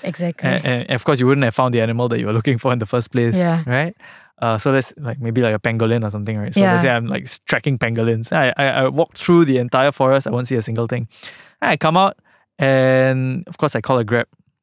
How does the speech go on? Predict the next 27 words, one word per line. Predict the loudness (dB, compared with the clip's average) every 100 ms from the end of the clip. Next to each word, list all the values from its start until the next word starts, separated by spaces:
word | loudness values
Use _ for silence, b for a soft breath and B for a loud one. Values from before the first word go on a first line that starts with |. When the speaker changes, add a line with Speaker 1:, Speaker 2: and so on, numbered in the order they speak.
| _ _ -4
Speaker 2:
go |
back | -2 -2 -4 -4
home, | 0 2
Speaker 1:
Mm-hmm, | 2
Speaker 2:
right? | 0 -2 -4
Speaker 1:
mm-hmm. | -2 0
Speaker 2:
Uh, | 0 -2 -4 -4
and | -2 -2
I, | -2 0
the | 0 0 -2
uncle | -2 2 4 4
will, |
of | 2
course, | 0 -2
be | 0 0 2 0 -2 b b b -6
wondering, | -4 -2 0
"How | -2
come | 0 -2
there's | 0 0
this | 0 0 -4 -8
Speaker 1:
They | 0
will | 2
Speaker 2:
weird" | 4
Speaker 1:
be | 2
always | 4 4 2
so | 2 0
confused. | 2 0 -2 -2 -2 -2 -2